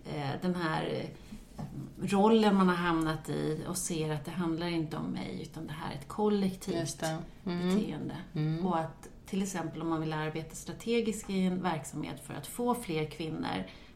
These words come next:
Speaker 1: på ledande positioner så är det ett alldeles ypperligt sätt att som ett strategiskt, eh, redskap samla de kvinnliga cheferna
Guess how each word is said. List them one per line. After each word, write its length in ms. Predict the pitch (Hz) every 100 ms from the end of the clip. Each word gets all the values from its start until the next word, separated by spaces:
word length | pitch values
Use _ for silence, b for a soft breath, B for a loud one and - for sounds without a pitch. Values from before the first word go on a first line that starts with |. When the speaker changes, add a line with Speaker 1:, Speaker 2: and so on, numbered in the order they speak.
| -
Speaker 1:
på 80 |
ledande 340 | 175 165 151 151
positioner 720 | 151 151 143 175 160 - 185 185 B
så 120 | -
är 40 | 160
det 20 |
ett 40 | 165
alldeles 220 | 147 - -
ypperligt 540 | 233 - 254 254 -
sätt 280 | - 143 -
att 120 | 151
som 120 | - 165
ett 160 | 151
strategiskt, 1000 | - - 151 - 220 226 220 190 - - - B B -
eh, 540 | - 170 185 180 - 175 180
redskap 480 | 180 180 - - 139
samla 600 | - 190 151 156 226 285 269
de 120 | 208 190
kvinnliga 420 | 202 170 160 160
cheferna 500 | - - 131 - -